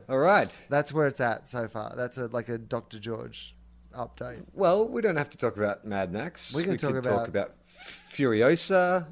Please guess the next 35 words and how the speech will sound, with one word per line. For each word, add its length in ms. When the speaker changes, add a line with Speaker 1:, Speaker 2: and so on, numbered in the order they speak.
Speaker 1:
Immortan 360
Joe, 720
Speaker 2:
I 100
mean, 180
we 100
Speaker 1:
Nux, 400
the 120
War 280
Boy. 340
<laughs> 160
Speaker 2:
I 120
guess 340
maybe 400
he 80
was 120
only, 320
like, 220
sick 220
of 80
talking 220
about 200
the 80
new 220
one 220
too. 360
Like, 180
we 100
could 80
talk 140
about 200
the 80
old 200
ones 300
or 40
whatever. 460